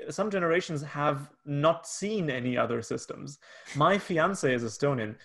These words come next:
She has never voted on paper. So for, for me, uh, coming in as a German, I have a completely different appreciation of the system,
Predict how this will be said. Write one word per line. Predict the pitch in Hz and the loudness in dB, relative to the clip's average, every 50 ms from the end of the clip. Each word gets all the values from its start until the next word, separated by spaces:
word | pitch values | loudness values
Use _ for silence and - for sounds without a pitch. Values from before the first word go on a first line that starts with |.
| - _ | -20 _
She | - - 165 156 | -10 -4 -2 0
has | 143 175 175 147 - | 2 2 2 0 2
never | 156 165 170 185 180 | 2 2 4 4 2
voted | 151 135 151 165 170 170 151 | 2 4 4 4 4 2 0
on | 151 151 143 | -2 -2 -2
paper. | 156 165 165 156 - - - - - _ _ _ _ - - _ _ | -2 -2 -2 -4 -6 -10 -12 -14 -18 _ _ _ _ -20 -20 _ _
So | - - - 165 160 160 156 147 - - - - - - - - - | -10 -2 2 4 6 6 6 6 2 -2 -10 -20 -20 -20 -20 -10 0
for, | 170 175 175 170 - - 208 | 2 2 2 2 -2 -8 -12
for | - - - 165 165 | -8 2 4 4 4
me, | 160 165 170 180 202 226 220 175 147 127 123 | 4 4 2 2 2 4 4 4 4 4 2
uh, | - - - - - 156 143 | 0 -2 -6 -10 -12 -10 -6
coming | - 170 185 196 190 180 165 156 147 | 2 4 4 4 4 2 0 -2 0
in | - 170 190 196 185 170 | 2 2 2 4 2 2
as | 156 147 151 151 135 | 2 2 2 4 4
a | 143 131 | 2 2
German, | 131 160 185 180 156 127 113 113 113 117 - - | 4 6 6 6 6 4 2 -2 -4 -8 -4 0
I | 131 127 | 2 2
have | 135 156 156 147 143 | 4 4 4 2 2
a | 143 | 0
completely | - 156 139 - 175 190 185 165 151 | -2 -2 0 2 2 2 2 2 2
different | 135 170 175 170 170 156 143 | 4 4 2 2 2 -2 -2
appreciation | 131 - 156 143 139 - 147 143 156 180 175 - 147 131 | 0 2 0 0 0 2 2 4 4 4 4 2 0 -2
of | 131 120 | -2 0
the | - 123 | -2 -4
system, | - - 165 - - - 127 117 117 120 - | -2 0 0 -2 0 -2 -2 -2 -2 -6 -12